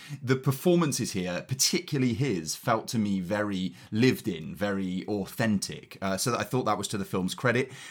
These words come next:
And I think that, um, just to sort of sum up my thoughts, I thought that the film did a really good job of generating stakes and, um, a real sense of, um, what's the word I wrote here?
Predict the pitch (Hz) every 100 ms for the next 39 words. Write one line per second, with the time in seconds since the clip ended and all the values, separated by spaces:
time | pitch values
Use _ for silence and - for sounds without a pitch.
0 | 143 135 151 135 196 190 123 131 127 -
1 | 113 113 104 156 143 - - - 143 127
2 | 147 104 92 90 92 - - - - -
3 | 127 131 185 147 135 135 160 135 131 123
4 | 117 135 120 135 127 131 113 95 98 92
5 | - 131 127 135 117 113 - 101 95 -
6 | - - 117 78 - - - - - 98
7 | 95 95 92 90 - 90 90 90 - -
8 | 117 120 143 127 - 139 113 - - 107
9 | 92 90 90 - - - _ _ _ _
10 | _ _ - 107 101 90 87 90 92 92
11 | - - 117 - 98 95 95 98 101